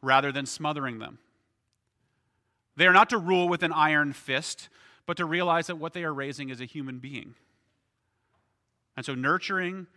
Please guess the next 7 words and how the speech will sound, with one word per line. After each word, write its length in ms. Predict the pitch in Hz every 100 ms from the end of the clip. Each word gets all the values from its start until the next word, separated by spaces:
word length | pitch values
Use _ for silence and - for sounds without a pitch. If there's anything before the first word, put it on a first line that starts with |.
| _
and 140 | 123 113
cherishing 600 | - 143 147 - 143 127
must 220 | 123 -
accompany 500 | - 127 117 120 117
structure 640 | - 123 113 - 117 113 _ _ _ _
and 140 | 120 -
punishment. 600 | 127 117 - 85 69